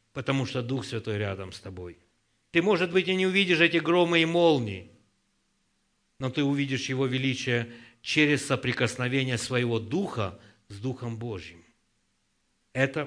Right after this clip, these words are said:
очень важно знать, к этому правильно относиться,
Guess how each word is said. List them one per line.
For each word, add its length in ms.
очень 380
важно 540
знать, 580
к 80
этому 300
правильно 400
относиться, 720